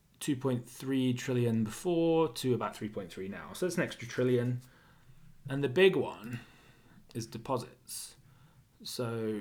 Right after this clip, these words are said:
deposits went up from, by about two trillion. So we're talking from about thirteen point four to fifteen point four trillion.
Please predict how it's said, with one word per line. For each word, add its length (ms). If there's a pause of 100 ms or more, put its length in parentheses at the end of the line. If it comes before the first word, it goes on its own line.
deposits 580
went 180
up 200
from, 500 (880)
by 100
about 260
two 160
trillion. 480
So 400
we're 120
talking 340
from 140
about 340
thirteen 420
point 300
four 260
to 100
fifteen 360
point 200
four 200
trillion. 380